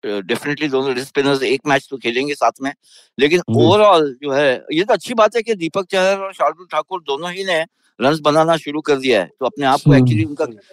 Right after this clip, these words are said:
Speaker 1: उनका दर्जा और ऊंचा बढ़ गया है व्हाइट बॉल क्रिकेट में, क्योंकि वो रन्स भी देते हैं।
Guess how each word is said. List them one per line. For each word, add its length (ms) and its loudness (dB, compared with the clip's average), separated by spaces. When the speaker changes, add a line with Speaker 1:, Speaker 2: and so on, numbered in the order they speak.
Speaker 1:
उनका 280 2
दर्जा 320 2
और 180 4
ऊंचा 280 -4
बढ़ 140 0
गया 200 2
है 140 2
व्हाइट 180 0
बॉल 180 2
क्रिकेट 300 -8
में, 160 -6
क्योंकि 220 -8
वो 220 2
रन्स 360 0
भी 140 2
देते 260 0
हैं। 140 -8